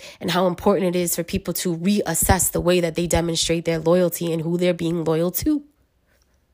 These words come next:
Look at all these Trump people who were mad loyal to Trump.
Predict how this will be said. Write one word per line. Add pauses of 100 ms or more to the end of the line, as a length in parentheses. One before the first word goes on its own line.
(600)
Look
at
all
these
Trump
people
who
were
mad
loyal
to
Trump.